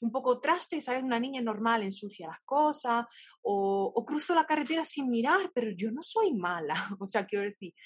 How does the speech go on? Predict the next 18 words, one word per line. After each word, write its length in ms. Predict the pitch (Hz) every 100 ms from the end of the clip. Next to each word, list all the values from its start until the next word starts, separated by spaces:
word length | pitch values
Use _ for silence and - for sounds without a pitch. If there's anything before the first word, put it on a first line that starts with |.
| - - -
¿qué 140 | 302
es 80 | 349
ser, 260 | 339 294 - -
por, 200 | 214 - _
por 140 | 240 214
qué 120 | 311
me 100 | 359
dicen 300 | 311 277 277
si 120 | -
eso 160 | 233 240
es 160 | - -
ser 240 | 226 202
buena 340 | 190 208 226
o 60 | 196
ser 260 | 196 202 185
mala? 380 | 185 185 151
O 60 | 156
sea, 300 | - 190 -